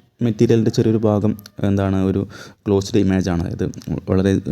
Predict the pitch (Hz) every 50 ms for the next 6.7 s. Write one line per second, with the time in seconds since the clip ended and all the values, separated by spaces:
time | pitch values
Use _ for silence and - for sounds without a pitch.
0 | 95 92 90 98 95 95 98 98 95 95 95 98 92 101 90 90 87 95 87 85
1 | 107 131 - - - - - - 123 120 120 113 110 107 120 117 120 131 135 127
2 | - 107 101 101 98 101 110 107 104 - 110 107 104 107 104 98 95 98 98 98
3 | 98 107 101 98 107 98 95 92 98 95 92 87 85 - 90 87 80 76 82 71
4 | - 110 107 101 - 90 90 90 90 95 107 104 - - - - - - - -
5 | 101 98 95 101 98 95 95 98 104 101 - - - 98 95 92 92 92 92 92
6 | - 101 92 90 87 90 90 90 90 87 - - - 92